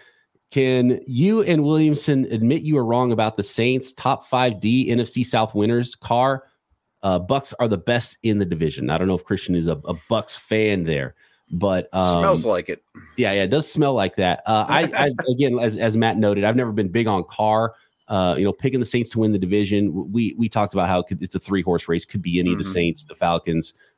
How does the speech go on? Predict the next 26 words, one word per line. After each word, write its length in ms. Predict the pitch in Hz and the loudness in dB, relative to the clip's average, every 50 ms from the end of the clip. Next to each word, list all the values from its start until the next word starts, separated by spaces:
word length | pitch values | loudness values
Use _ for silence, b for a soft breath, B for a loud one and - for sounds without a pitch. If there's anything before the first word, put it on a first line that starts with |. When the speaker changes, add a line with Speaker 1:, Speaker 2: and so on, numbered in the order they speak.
| _ _ | _ _
Speaker 1:
and 100 | 82 78 | -6 -4
we'll 80 | 78 80 | -4 -2
get 180 | 76 90 87 - | -2 -4 -4 -4
to, 280 | - 85 80 78 71 | -2 -2 0 0 -2
uh, 200 | 71 71 69 65 - | -2 -4 -6 -8 -8
you 100 | - 76 | -8 -8
know, 80 | 76 73 | -8 -8
the 120 | 71 76 | -8 -6
Bucks 380 | 73 - 80 76 - - - - | -4 -2 -2 -2 -4 -6 -10 -8
game 280 | 92 87 90 85 80 | -6 -4 -2 -2 0
a 40 | 78 78 | 0 -2
little 140 | 85 78 | -2 -4
Speaker 2:
Bucks. 80 | - - | -4 -2
Speaker 1:
bit 60 | - | 0
later 220 | 82 90 85 80 78 | 0 2 2 0 0
and, 100 | 73 76 - | -2 -4 -4
and 100 | 85 80 | -2 0
make 200 | 85 82 - - | 0 0 0 -2
our 100 | 71 67 | -4 -4
picks 320 | - _ - 101 90 - | -4 _ -2 -2 -2 -4
for 140 | - - 82 | -8 -6 -2
the 60 | 78 | -2
rest 200 | 87 87 - - | 0 -2 -2 -4
of 60 | - | -8
the 80 | - 76 | -8 -4
week, 300 | 80 101 107 - - | -2 -2 -2 -2 -6